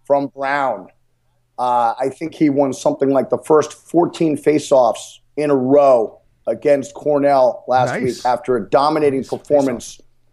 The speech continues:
Speaker 1: against, uh, you know, P C in two huge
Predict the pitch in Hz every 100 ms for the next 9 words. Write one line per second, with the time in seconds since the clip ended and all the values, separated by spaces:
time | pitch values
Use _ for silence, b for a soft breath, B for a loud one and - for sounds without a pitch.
0 | _ _ - 113 151 143 139 127 - -
1 | _ _ _ _ _ 117 120 120 120 120
2 | 117 113 113 107 101 98 - 135 123 -
3 | - 165 - 165 151 117 - _ _ -
4 | 135 123 - - 180 139 - - - 302
5 | 226 151 101 - -